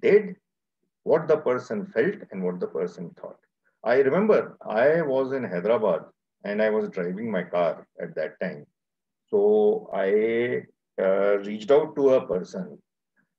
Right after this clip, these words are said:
and, uh, asked him the r-, directions for a particular place. Now that person, he, uh, you know, he didn't speak in Telugu. He spoke in English to me, and he said, "Yes, sir, please move, go right."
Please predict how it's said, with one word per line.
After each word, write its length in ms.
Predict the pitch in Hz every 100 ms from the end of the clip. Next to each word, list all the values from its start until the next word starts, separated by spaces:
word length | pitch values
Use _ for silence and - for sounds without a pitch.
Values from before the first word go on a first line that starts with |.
| _
and, 280 | 101 104 101
uh, 180 | 98 -
asked 280 | 107 131 120
him 160 | 127 117
the 120 | 104
r-, 240 | 95 -
directions 640 | 90 90 95 95 113 104 -
for 160 | 92 90
a 40 |
particular 560 | 90 87 90 87 82 - _ _
place. 360 | 190 - - _ _ _ _
Now 100 | 160
that 260 | 165 202 202
person, 540 | 127 104 135 85 - - _ _
he, 340 | 110 180 190 -
uh, 500 | 101 143 147 101 92 - - - 71
you 60 |
know, 160 | 107 90
he 120 | 101
didn't 200 | 127 170
speak 200 | - 123
in 140 | 123 95
Telugu. 360 | 110 147 104
He 120 | 101 117
spoke 340 | _ 135 156
in 80 | 120
English 320 | 101 147 -
to 80 | 92
me, 120 | 78 - _
and 200 | 107 123
he 120 | 120
said, 280 | 113 127 135 _ _
"Yes, 140 | - -
sir, 280 | 147 143 -
please 240 | 131 180 143
move, 300 | 123 127 120 _ _
go 200 | 110 120
right." 360 | 85 98 113